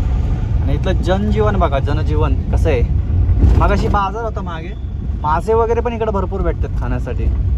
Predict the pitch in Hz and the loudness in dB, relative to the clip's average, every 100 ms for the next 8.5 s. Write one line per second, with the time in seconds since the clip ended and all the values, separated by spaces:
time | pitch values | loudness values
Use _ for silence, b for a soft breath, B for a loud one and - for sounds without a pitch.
0 | - - - - - - - - - - | -2 -2 -4 -4 -2 -2 -2 -2 -2 -2
1 | - - - - - - - - - - | -2 -4 -2 -2 -2 0 0 0 0 0
2 | - - - - - - - - - - | 2 2 2 2 2 2 4 4 4 2
3 | - - - - - - - - - - | 2 2 0 2 2 4 2 2 2 2
4 | - - - - - - - - - - | 2 2 4 4 4 2 0 0 0 0
5 | - - - - - - - - - - | 0 0 0 -2 -2 -2 -2 -2 -2 -4
6 | - - - - - - - - - - | -4 -4 -4 -4 -6 -4 -2 -2 -2 -2
7 | - 185 196 226 - 196 226 - 226 233 | 0 0 0 2 2 2 0 0 0 -2
8 | 240 220 233 220 | -2 -2 -2 -2